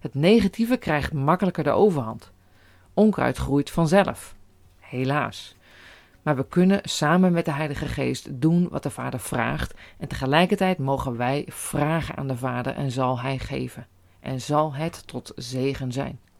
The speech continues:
In Romeinen tien vers zeventien staat er: "Geloof komt door het horen en horen door het woord van God." Dat is iets actiefs.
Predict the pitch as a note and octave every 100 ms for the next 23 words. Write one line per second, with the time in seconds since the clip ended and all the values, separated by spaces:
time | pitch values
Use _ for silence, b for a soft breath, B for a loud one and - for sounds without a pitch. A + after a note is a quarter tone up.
0 | _ b b b b b - D#3 D3+ D#3+
1 | D#3 D3+ - F#3+ F3+ - D#3 - F3 D#3+
2 | - E3 - D3+ D3 - - E3 C#3+ C3+
3 | F3+ B3+ - E3 D#3+ C#3+ B2+ B2+ A2 C3+
4 | D3 F3+ F#3 G3+ C3+ C3 C#3 D3+ E3+ F3+
5 | D#3+ C3+ C3+ C3+ B2+ C3+ - D3 C3+ -
6 | D#3 - D3 D#3 D3 - B B B -
7 | D#3 - - D3+ - - - - -